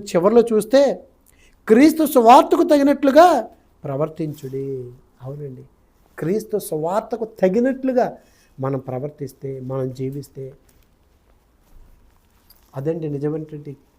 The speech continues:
క్రిస్మస్. అట్టి రీతిగా మనం జీవించగలుగుతున్నామా? అట్టి రీతిగా మనం దేవుళ్ళు ముందుకు కొనసాగలుగుతున్నామా? ఒక్కసారి పరీక్షించుకోండి. నమ్మకమైనటువంటి వారుగా, ఇదిగో, మనం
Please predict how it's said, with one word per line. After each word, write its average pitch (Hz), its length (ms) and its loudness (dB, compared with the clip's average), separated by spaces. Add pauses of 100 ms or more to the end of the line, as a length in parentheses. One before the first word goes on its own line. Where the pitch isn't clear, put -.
(280)
క్రిస్మస్. 135 500 -12 (600)
అట్టి 127 220 -10
రీతిగా 156 340 -8
మనం 143 280 -8
జీవించగలుగుతున్నామా? 147 880 -12 (380)
అట్టి 135 220 -6
రీతిగా 185 380 -6
మనం 180 220 -8 (400)
దేవుళ్ళు 165 420 -2 (100)
ముందుకు 180 260 -8
కొనసాగలుగుతున్నామా? 175 1080 -10 (640)
ఒక్కసారి 139 440 -16 (180)
పరీక్షించుకోండి. 151 800 -12 (540)
నమ్మకమైనటువంటి 214 680 -4
వారుగా, 147 360 -12 (260)
ఇదిగో, 147 220 -10 (340)
మనం 202 220 0